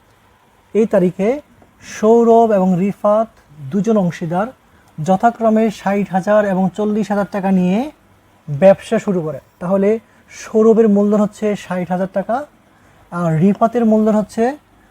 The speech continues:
চল্লিশ হাজার টাকা। এরপরে বলা হয়েছে অংশীদারদি চুক্তিপত্রের বিষয়বস্তু নিম্নোক্ত ধারা সন্নিবেশিত ছিল। কি কি ছিল চুক্তিপত্রে? সৌরভ মাসিক এক হাজার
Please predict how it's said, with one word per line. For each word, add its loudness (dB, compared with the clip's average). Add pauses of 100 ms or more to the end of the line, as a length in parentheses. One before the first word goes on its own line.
(560)
চল্লিশ 2
হাজার -6
টাকা। -20 (1000)
এরপরে 0
বলা 0
হয়েছে -6 (680)
অংশীদারদি 0 (320)
চুক্তিপত্রের -4 (120)
বিষয়বস্তু -2
নিম্নোক্ত 0 (760)
ধারা 0 (160)
সন্নিবেশিত 0 (200)
ছিল। -2 (160)
কি -6
কি -4
ছিল -4 (220)
চুক্তিপত্রে? -4 (600)
সৌরভ 4 (160)
মাসিক -4 (260)
এক -4 (320)
হাজার 4